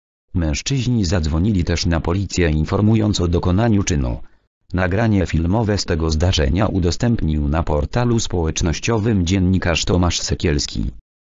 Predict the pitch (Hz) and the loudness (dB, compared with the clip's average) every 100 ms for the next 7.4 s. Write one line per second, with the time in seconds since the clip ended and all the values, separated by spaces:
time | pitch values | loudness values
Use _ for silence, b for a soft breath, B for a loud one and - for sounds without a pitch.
0 | _ _ _ _ b 95 101 113 113 98 | _ _ _ _ b 0 2 2 2 0
1 | - 110 95 113 98 92 98 107 92 78 | 0 -2 0 -2 0 -2 0 0 0 0
2 | 82 95 101 117 - - 82 - 113 - | 0 0 0 -2 -2 0 0 0 -2 -2
3 | - - 113 104 92 95 - 80 - 80 | -4 -2 -2 0 -2 -2 -2 -2 0 0
4 | 85 - 113 113 82 90 127 - 78 - | 0 0 0 0 2 0 0 -2 -4 -6
5 | - - B - - 127 123 98 85 - | -14 -16 B -8 -2 0 2 0 -2 -2
6 | 76 - 98 95 85 95 85 85 80 80 | -4 -2 0 2 2 2 2 0 0 2
7 | 87 69 58 | 2 0 -2